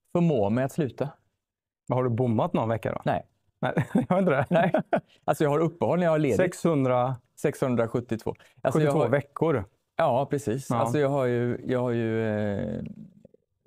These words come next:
Speaker 1: det kommer inte ut någonting när jag är ledig. Jag är ledig, ledig i femton veckor om året. Så att då
Speaker 2: Mm.
Speaker 1: kommer det inte ut någonting. Men, eh, men, eh,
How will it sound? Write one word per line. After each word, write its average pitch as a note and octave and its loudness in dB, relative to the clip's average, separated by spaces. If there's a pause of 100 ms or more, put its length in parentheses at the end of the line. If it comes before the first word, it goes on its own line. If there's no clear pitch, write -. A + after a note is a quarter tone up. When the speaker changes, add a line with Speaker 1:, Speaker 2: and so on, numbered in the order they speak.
(180)
Speaker 1:
det A#2+ -4
kommer C3 0
inte A#2+ -2
ut D3 -4
någonting F#2+ -2
när F2 -2
jag G2+ 0
är G2 -2
ledig. G2+ 0
Jag A#2+ 0
är A#2+ 0
ledig, A2+ 0
ledig A#2 -2
i A#2 -2
femton G#2+ -4
veckor F#2+ -4
om G2 -2
året. - -4
Så - -4
att A#2 0
då B2 0
Speaker 2:
Mm. C#3 -2
Speaker 1:
kommer A#2+ 0
det A2 0
inte G#2+ -4
ut - -6
någonting. - -6 (560)
Men, A2 0
eh, G#2 -2 (960)
men, A2+ 2
eh, G#2 0